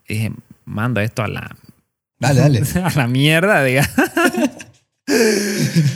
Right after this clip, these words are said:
Speaker 1: Ya, dije, "Voy a hacer todo lo opuesto, como pa-, entonces no voy a planificar nada, no quiero saber nada, no me hablen de mañana, quiero así descansar".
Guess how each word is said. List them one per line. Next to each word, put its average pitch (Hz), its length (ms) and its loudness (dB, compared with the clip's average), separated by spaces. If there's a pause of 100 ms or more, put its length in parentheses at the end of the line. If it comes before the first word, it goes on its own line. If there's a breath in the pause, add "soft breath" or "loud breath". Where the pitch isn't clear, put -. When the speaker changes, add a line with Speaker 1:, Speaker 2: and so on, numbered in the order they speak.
(480 loud breath)
Speaker 1:
Ya, 160 600 0
dije, 156 240 -2
"Voy 180 180 0
a 190 60 2
hacer 185 280 -2
todo 202 360 2
lo 110 120 0
opuesto, - 540 -2 (760)
como 107 360 -6
pa-, 90 460 -4 (240)
entonces 117 760 -4 (180)
no 117 160 -10
voy 135 100 -4
a 120 100 -4
planificar 104 480 -8
nada, 117 840 2 (400 soft breath)
no 127 220 -4
quiero 120 500 -4
saber 131 340 0
nada, 139 460 2
no 127 140 -10
me 139 100 -6
hablen 135 300 -4
de 107 80 -6
mañana, 120 840 -2
quiero 120 360 -4
así 107 720 -4
descansar". 123 1160 0